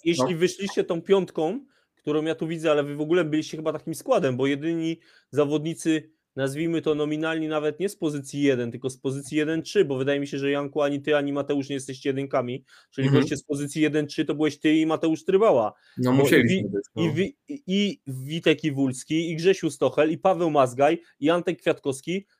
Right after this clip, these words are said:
Speaker 1: to dla mnie są czwórko, piątki, no może
Speaker 2: Mhm.
Speaker 1: tam kogoś na upartego można na trójkę przesunąć.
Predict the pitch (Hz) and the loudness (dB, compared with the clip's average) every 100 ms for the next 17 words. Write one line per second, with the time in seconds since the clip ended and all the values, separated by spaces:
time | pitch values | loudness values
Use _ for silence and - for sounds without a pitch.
0 | _ 139 151 175 185 175 175 - 185 185 | _ -6 0 0 0 -2 -4 0 2 4
1 | 185 - 170 143 135 165 202 - _ - | 2 4 4 2 -2 -4 -4 -6 _ -4
2 | 135 175 196 180 151 165 - 180 170 - | 0 4 4 4 2 2 0 0 0 0
3 | 170 147 165 165 165 165 156 151 156 151 | -2 2 0 2 0 0 -2 0 0 2
4 | 156 143 117 120 104 110 104 98 | 0 0 -4 -4 -10 -12 -14 -16